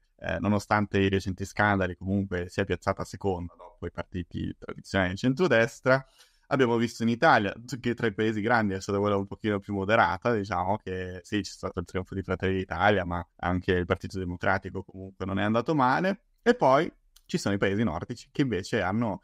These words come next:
in spe-, eh, in, eh, curiosamente, hanno avuto un risultato opposto. Quindi mi viene da dire che c'è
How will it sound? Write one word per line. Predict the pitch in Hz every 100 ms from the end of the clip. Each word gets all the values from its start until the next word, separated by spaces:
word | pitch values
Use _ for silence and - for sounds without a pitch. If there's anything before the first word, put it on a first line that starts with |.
| _
in | 147 143
spe-, | 127 -
eh, | 120
in, | 110 120 110 107
eh, | 104 101 101
curiosamente, | 175 131 117 165 117 147 147
hanno | 117 110
avuto | 110 113 139
un |
risultato | 113 131 101 98 117
opposto. | - 101 - 113
Quindi | 156 110
mi |
viene | 117 127
da |
dire | 139 143
che | 123
c'è | - 95